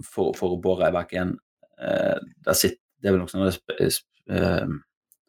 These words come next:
spektroskop, eller hva det heter.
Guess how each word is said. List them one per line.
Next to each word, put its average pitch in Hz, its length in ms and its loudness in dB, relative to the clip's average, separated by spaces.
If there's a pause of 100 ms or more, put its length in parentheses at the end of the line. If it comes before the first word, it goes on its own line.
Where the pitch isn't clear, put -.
(500)
spektroskop, 92 1200 0
eller 95 160 2
hva 92 60 0
det 92 100 0
heter. 95 240 -6